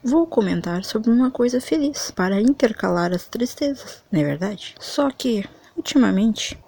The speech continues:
e talvez até em função da pandemia, eu não tenho visto coisas muito felizes. E eu também não estou muito feliz. Então, eu vou comentar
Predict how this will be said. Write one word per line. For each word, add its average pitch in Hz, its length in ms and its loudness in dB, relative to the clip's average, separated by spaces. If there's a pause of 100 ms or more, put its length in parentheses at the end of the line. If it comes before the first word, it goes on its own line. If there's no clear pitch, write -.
e 247 320 6
talvez 196 400 0
até 185 200 -2
em 196 80 -2
função 175 380 -4
da 143 100 -4
pandemia, 185 720 2
eu 320 140 2
não 339 140 2
tenho 269 280 6
visto 214 320 0
coisas 196 360 0
muito 185 200 -2
felizes. - 720 -8
E 220 80 4
eu 226 100 6
também 254 320 4
não 262 220 6
estou 226 320 2
muito 196 300 2
feliz. - 600 -6
Então, 254 640 6
eu 285 160 2
vou 240 160 6
comentar 196 640 2